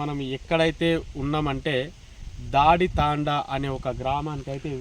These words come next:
వచ్చేసినాం. అసలు నిజంగా చెప్పాలంటే ఈ తాండకు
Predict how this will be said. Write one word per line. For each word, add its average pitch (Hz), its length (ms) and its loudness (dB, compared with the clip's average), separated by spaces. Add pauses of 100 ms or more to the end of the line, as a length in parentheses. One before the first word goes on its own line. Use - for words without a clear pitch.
వచ్చేసినాం. 147 500 -4 (500)
అసలు 143 280 -2
నిజంగా 180 400 2
చెప్పాలంటే 156 420 0 (120)
ఈ - 20 0 (180)
తాండకు 170 800 0